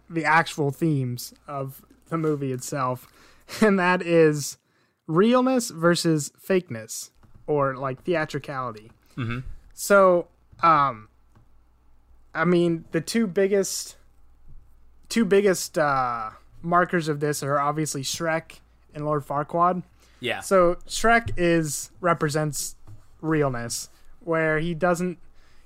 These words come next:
Speaker 1: doesn't care. Well, I guess he kinda does care what people think about him, but he doesn't censor himself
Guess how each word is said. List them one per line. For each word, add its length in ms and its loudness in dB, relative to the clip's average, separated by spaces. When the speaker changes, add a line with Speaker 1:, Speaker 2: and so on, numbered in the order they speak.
Speaker 1:
doesn't 300 4
care. 560 4
Well, 100 -2
I 60 -2
guess 180 -4
he 80 -10
kinda 280 -4
does 220 -4
care 160 -8
what 120 -8
people 200 -10
think 180 -10
about 240 -8
him, 80 -10
but 120 -4
he 60 2
doesn't 240 2
censor 460 -4
himself 600 -20